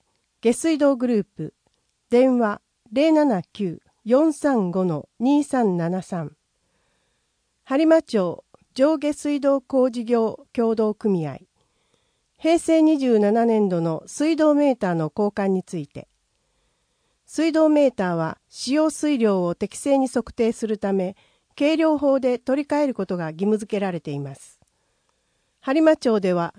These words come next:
平成二十年度に購入し、取り付けられたメーターの交換を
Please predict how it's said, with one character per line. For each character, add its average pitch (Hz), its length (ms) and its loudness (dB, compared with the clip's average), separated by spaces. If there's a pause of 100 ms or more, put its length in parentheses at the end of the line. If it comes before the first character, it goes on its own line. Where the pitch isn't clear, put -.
平 302 200 0
成 311 240 0
二 294 180 2
十 320 200 2
年 294 240 2
度 202 80 0
に 185 140 0
購 220 220 0
入 214 240 2
し、 - 340 -6 (100)
取 254 200 0
り - 20 -
付 - 180 -6
け 254 60 2
ら 254 100 -2
れ 226 120 -2
た 175 200 -4
メ 233 200 6
ー 254 40 0
タ 254 140 0
ー 247 40 2
の 233 160 2
交 226 220 0
換 214 200 0
を 202 200 -2